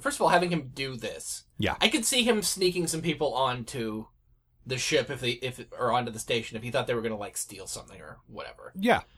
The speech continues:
Speaker 1: And, and I can, I can see them doing this as him making a mistake or something.
Speaker 2: Yeah.
Speaker 1: But,
Speaker 2: They
Speaker 1: like,
Speaker 2: never say that.
Speaker 1: he, they never say that, and he just, he get, it's just, he gets away with it.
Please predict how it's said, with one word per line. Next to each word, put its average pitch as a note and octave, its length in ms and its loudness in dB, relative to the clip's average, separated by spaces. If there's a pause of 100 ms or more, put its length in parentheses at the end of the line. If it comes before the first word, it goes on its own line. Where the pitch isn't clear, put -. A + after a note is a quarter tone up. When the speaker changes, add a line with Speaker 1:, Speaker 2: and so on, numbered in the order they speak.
(500)
Speaker 1:
And, F3+ 240 8 (300)
and F#3+ 160 6
I G3 80 4
can, G3+ 120 4
I F3+ 260 6
can F3+ 140 -4
see G#3 260 2
them F3+ 180 4
doing D#3 300 2
this D3 160 0
as C3 120 -4
him C#3+ 140 -2
making B2 300 -2
a A2+ 40 -2
mistake A2 500 -2 (120)
or D#3+ 80 -4
something. F3 380 -4 (220)
Speaker 2:
Yeah. F#3 160 6
Speaker 1:
But, E3+ 200 0 (380)
Speaker 2:
They E3+ 60 -8
Speaker 1:
like, E3 180 8
Speaker 2:
never E3 200 8
say F3+ 260 6
that. D#2+ 280 -2 (460)
Speaker 1:
he, - 300 -14
they F#3 140 2
never A3+ 160 2
say A#3+ 220 6
that, A3 220 6
and G3 120 4
he A3+ 120 6
just, B3+ 280 -2 (600)
he - 240 -4
get, G#3+ 240 4 (240)
it's F3+ 240 -2
just, G#3+ 240 2 (400)
he F#3 100 -6
gets G#3+ 220 6
away B3 240 8
with G4+ 180 2
it. - 240 -12